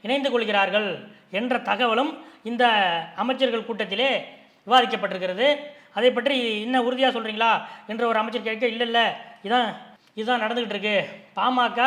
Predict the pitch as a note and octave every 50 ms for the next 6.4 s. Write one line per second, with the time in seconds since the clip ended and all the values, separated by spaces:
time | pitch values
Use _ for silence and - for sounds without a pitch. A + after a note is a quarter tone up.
0 | D4 C#4+ C#4 - - - - - - F#3+ F#3+ F#3 F#3+ C#4 C#4+ - - - B3+ A#3
1 | G#3+ G#3+ G#3+ A3 A3 A3 G#3+ G#3+ A#3 B3+ B3 - - - - - _ G#3+ A3+ A#3
2 | F3 G3+ G#3+ G3+ F3 D#3 F3 G#3 G#3+ G#3 A#3+ C#4+ D4 - - - - - - -
3 | G3+ G#3 G#3 A3 B3 C4+ C4+ A#3+ A3 G#3 C4 B3+ A#3 A#3 A3+ G#3+ G3+ G3+ G#3 G3+
4 | G3+ F#3+ F#3+ F#3+ F#3 C4+ D4+ D4 A#3 - - - - - - - G#3+ G#3 A3 G#3+
5 | A#3 B3 A#3 B3+ A#3+ A#3 G#3+ A3 G#3+ G3+ F#3+ A3+ B3 A3+ A#3 A#3 A3+ G3+ G#3 F#3
6 | F#3 F3+ D#3+ D#3+ D3+ C#3+ C#3+